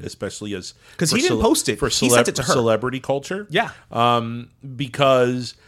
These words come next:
Speaker 1: I know they may be saying, "Well, I wanna warn girls out there, and, oh, I wanna,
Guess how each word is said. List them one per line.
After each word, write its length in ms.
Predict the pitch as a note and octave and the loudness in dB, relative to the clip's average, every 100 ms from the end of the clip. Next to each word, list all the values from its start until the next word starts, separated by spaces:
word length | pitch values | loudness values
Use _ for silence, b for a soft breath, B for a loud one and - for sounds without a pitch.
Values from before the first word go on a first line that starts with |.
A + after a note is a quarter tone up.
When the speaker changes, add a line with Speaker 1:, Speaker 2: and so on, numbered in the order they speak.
| b b - | b b 4
Speaker 1:
I 140 | C#3+ | 4
know 240 | D3 D3+ E3+ | 6 4 2
they 120 | E3+ | 2
may 120 | D#3+ | -2
be 160 | C#3 C3 | -4 -6
saying, 560 | - B2+ B2 B2 C3 | -6 -4 -4 -4 -2
"Well, 360 | C3+ D#3 D#3 D3+ | 2 6 8 8
I 100 | C#3 | 6
wanna 260 | C#3 C#3+ C3+ | 6 4 2
warn 500 | A#2 B2+ B2+ B2+ A2+ | -2 -2 -2 -4 -2
girls 360 | A#2+ A#2 A2 | 0 0 2
out 240 | A#2 A2+ B2+ | 2 2 0
there, 160 | A2+ | -2
and, 100 | A2 A#2 | -2 -2
oh, 260 | A#2+ B2 | 0 2
I 140 | A#2+ A2+ | 2 0
wanna, 420 | A2+ A#2 A2+ | -2 -4 -4